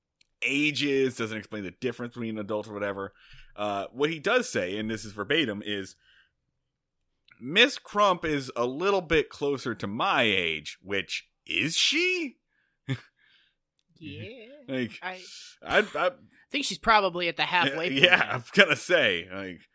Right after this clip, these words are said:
Speaker 1: eh, there's a little, little bit going on, but then he says, "Actually, she's my girl." So basically, back the fuck off. He doesn't say, "Hey,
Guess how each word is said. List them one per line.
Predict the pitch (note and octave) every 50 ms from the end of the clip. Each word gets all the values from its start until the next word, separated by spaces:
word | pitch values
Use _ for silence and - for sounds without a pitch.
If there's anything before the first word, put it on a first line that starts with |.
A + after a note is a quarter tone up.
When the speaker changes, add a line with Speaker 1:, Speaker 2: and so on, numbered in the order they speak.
| _ _ _ _ _ _ _ _ _ G#3+
Speaker 1:
eh, | G#3+ A3
there's | G#3+ G3 F#3 F3 D#3+ D3+
a | D#3+
little, | D3+ D#3 F3+ G3 F#3 F3 E3+ C3+ D3+
little | E3+ F3 E3 D3+
bit | D3+ C#3+ B2+
going | C3+ C3 B2+ C3
on, | C3 A#2+ A2 G#2+
but | A2+ - -
then | B2 C3+ D#3+ E3+
he | D#3+ D3
says, | C3+ D3 B2 A2+ - -
"Actually, | - D#3 F#3+ G3 - - - A2 G#2 G2 F#2 F2+ F2+ _ _ _ _ _ _ _ _ _ _ _
she's | - - - F#3 F3+ D#3+ A#2+ A#2+
my | A#2+ B2 C#3+ D#3 C#3+ B2+
girl." | A2+ G#2 F#2+ F2 D2 -
So | - - G3+
basically, | F#3+ C#4 F4 F4+ - - F3 C#3
back | A#2+ - F3 F3 -
the | - B2
fuck | - - D3+ B2+ - -
off. | A#2 F2 D#2 - _ - - - -
He | - C4+ F4
doesn't | G4 E4 C#4+ B3 A3+ F#3
say, | - - G#3+ G3+ F#3 E3 C#3+ - _ _ _ _
"Hey, | _ - G3+ F#3+ F3 D3+ C3 A2+